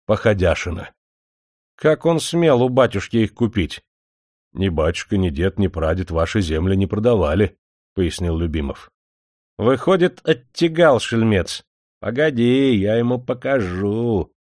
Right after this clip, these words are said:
пригрозил Павел Николаевич невидимому врагу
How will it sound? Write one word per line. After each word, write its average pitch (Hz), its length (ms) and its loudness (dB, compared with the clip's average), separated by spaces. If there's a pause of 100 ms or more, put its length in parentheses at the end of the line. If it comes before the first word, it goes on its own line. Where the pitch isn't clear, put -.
(280)
пригрозил 95 540 0
Павел 92 280 0
Николаевич 87 640 -2
невидимому 85 640 -2
врагу 76 520 -4